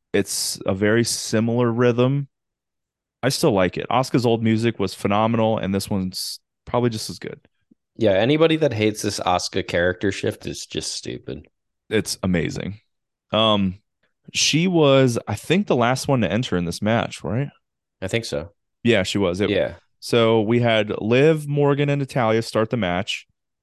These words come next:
Speaker 1: Also sup to Liv in her Daisy Dukes. That was
Speaker 2: <laughs>
Speaker 1: cool. Um, and then entrance order was Raquel, and then Nikki Cross, and then Carmella, and then Asuka. Um,
Speaker 2: Mm-hmm.
Speaker 1: what did you have for this match?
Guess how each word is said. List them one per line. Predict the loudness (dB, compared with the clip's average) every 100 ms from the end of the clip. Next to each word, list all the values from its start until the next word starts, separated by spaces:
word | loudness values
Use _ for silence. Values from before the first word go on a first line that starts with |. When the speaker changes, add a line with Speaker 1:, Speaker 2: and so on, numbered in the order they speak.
| _ _
Speaker 1:
Also | -2 0 0
sup | -2 -2 -2 -2 0
to | 2 2 0
Liv | 2 2 2 -4 -14
in | -10 -6
her | -2 -2
Daisy | -2 -4 -4 -4
Dukes. | -4 -6 -8 -20 _ _ _ _ _ _ _ _
That | -2 -2
was | -4
Speaker 2:
<laughs> |
Speaker 1:
cool. | -4 -4 -4 -8 _ _ _ _ _
Um, | -2 0 2 0 -4 -10 _ _ _ _ -2
and | 2
then | 2 2
entrance | 0 0 2 0 2
order | 2 4 2
was | 2 0
Raquel, | -4 2 4 4 2 0
and | 0 0
then | 0 0 -2
Nikki | -2 -4
Cross, | 0 2 2 0
and | -4 -2
then | -4 -4
Carmella, | -4 -2 0 0 0 -2
and | -6
then | -4
Asuka. | -4 -4 -8 -14 -14 _ _ _ _ _ _ _ _
Um, | -2 0 2 2 0 -2
Speaker 2:
Mm-hmm. | -6 -10 _ _ _ -2
Speaker 1:
what | -2
did | 2
you | 2
have | 2 0
for | -2
this | -2
match? | -4 -6 -8 -16